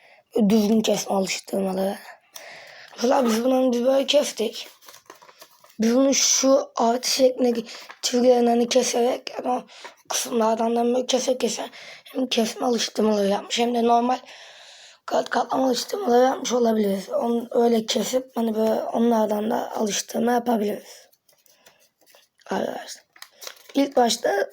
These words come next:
ilk başta bunları iyicene yapıyoruz. Bu katlama alıştırmalarını iyicene yapıp çözüyoruz. Ondan sonra sıra ikinci aşamaya geliyor.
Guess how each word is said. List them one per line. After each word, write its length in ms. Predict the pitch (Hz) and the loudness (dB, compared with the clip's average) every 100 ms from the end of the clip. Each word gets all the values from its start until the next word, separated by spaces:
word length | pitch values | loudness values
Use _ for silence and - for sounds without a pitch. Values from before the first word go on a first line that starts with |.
| - | -2
ilk 220 | 254 262 | -2 0
başta 340 | 247 226 - 247 | 0 0 0 2
bunları 240 | 262 254 | 4 4
iyicene 600 | 285 269 220 226 233 262 | 4 4 4 2 2 2
yapıyoruz. 580 | 240 220 208 196 196 - _ - - - _ - | 2 2 2 2 0 -10 _ -20 -20 -20 _ -14
Bu 40 | 226 | -4
katlama 420 | - 254 262 254 | -2 0 2 2
alıştırmalarını 640 | 233 - 240 233 240 247 | 0 -2 -2 0 2 2
iyicene 420 | 277 247 233 240 247 | 2 2 4 4 4
yapıp 340 | 254 247 - | 2 0 -6
çözüyoruz. 680 | - 233 208 202 196 - _ _ _ _ _ _ - | 0 0 0 -4 -6 -18 _ _ _ _ _ _ -2
Ondan 320 | 240 262 277 | 2 2 0
sonra 280 | 226 262 302 - | 0 0 -2 -4
sıra 320 | - - 269 294 | -10 -4 0 0
ikinci 440 | 226 - 262 254 | 0 0 2 4
aşamaya 460 | 240 - 214 202 196 | 2 0 -6 -6 -6
geliyor. 500 | 202 185 - - | -8 -8 -6 -6